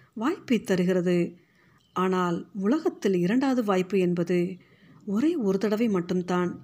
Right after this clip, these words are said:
என்பதை சுகந்தன் நன்கறிவான். பூங்காவில் இருந்த மரங்களிலிருந்து ஊதா பூக்கள் மெதுவாக கீழே உதிர்ந்து கொண்டிருந்தன. வானதி அவளது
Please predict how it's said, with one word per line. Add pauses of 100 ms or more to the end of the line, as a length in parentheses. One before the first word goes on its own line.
என்பதை (480)
சுகந்தன் (120)
நன்கறிவான். (1000)
பூங்காவில்
இருந்த
மரங்களிலிருந்து (500)
ஊதா
பூக்கள்
மெதுவாக
கீழே
உதிர்ந்து
கொண்டிருந்தன. (960)
வானதி (360)
அவளது